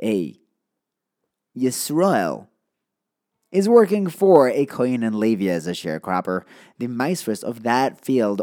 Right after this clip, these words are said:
automatically go to the Kohen and Levi owners. Rabbi Yishmael says, if someone who lives outside of Yerushalayim is working as a kaplan, a sharecropper, for a Yerushalmi field,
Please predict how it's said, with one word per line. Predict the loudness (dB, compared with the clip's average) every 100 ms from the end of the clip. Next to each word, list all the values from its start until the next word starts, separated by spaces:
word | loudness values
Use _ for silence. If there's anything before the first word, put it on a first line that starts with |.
| 0
automatically | 4 6 6 2 -2 -2 -4 -6 -6
go | 0 0 0 -4 -10 _ _ _ _ _ _ _ _ _
to | -4 -4
the | -2
Kohen | -4 -4 -4
and | -6
Levi | -6 -6 -8
owners. | -8 -8 -8 -10 -12 -16 -20 _ _ _ _ _ _ _ _ -18
Rabbi | -12 -10
Yishmael | -6 -2 -2 -2
says, | -4 -4 -6 -10 _ _ _ _ _ _ _
if | -12 -4
someone | -2 2
who | 2
lives | 2 0 -2
outside | 2 2 2 2 2 2
of |
Yerushalayim | 2 0 0 -4 -2 0 -2 -6 -12 _ _ _ _ _
is | -8 0
working | 2 2 0 -4
as | -4
a | -6
kaplan, | -4 -4 -4 -6 -6 -12 _ _ _ _ _
a | -16
sharecropper, | -8 -6 -4 -4 -4 -6 -10 _ _ _ _
for | _ -2 0 2
a | 0
Yerushalmi | -2 -2 0 0 0 -2 -2 -4
field, | -4 -8 -8 -14